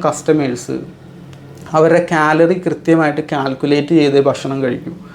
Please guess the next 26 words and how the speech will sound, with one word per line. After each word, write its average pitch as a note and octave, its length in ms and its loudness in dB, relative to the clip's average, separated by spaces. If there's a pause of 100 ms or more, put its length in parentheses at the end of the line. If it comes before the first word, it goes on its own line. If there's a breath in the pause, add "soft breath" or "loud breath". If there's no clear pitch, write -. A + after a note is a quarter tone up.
(120)
ഇപ്പോൾ - 140 -2
പല D3+ 220 4
വർക്കൗട്ട് D3 500 0
ചെയ്യുന്നവർ, C#3 540 0
ബോഡി C#3 520 2
വെയിറ്റ് C3 320 0
കുറയ്ക്കാനൊക്കെ C#3 560 -2
ഉദ്ദേശിക്കുന്ന C3+ 500 -2
ആളുകൾ, C3+ 360 0 (420 loud breath)
അവർ F3 260 4
കൃത്യമായിട്ട് F#3+ 600 4
അവരുടെ F3 300 4
കാലറി C#3+ 460 -2
കാൽക്കുലേറ്റ് C#3 520 -2
ചെയ്ത് C#3 280 0
ചാർട്ടൊക്കെ D3 540 0
ഉണ്ടാക്കി C#3 360 -2
അതിൽ C#3+ 420 0
മാത്രം E3+ 680 2
സ്റ്റിക്ക് - 340 -6
ചെയ്ത് D3+ 220 2
നിൽക്കുന്ന C#3+ 240 -4
ഒരുപാട് C3 240 0
ആളുകളുണ്ട്. B2 460 -4 (580 loud breath)
അവരെ F#3+ 300 4
സംബന്ധിച്ചിടത്തോളം C#3 1000 -4